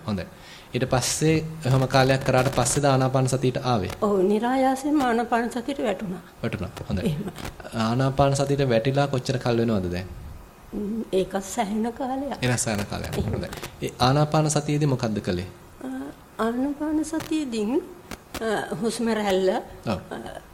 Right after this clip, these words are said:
Speaker 2: නිරායාසයෙන් වැටුණා.
Speaker 1: ඔව්.
Speaker 2: කාලයක් යනකොට ඒක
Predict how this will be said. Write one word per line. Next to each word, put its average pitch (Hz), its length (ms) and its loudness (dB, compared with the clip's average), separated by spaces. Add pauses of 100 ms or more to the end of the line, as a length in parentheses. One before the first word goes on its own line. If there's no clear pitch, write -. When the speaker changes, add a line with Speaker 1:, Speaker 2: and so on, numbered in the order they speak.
(100)
Speaker 2:
නිරායාසයෙන් 214 800 0
වැටුණා. 190 580 0 (200)
Speaker 1:
ඔව්. 220 140 -2 (180)
Speaker 2:
කාලයක් 233 600 -2
යනකොට 254 420 0
ඒක 285 180 -2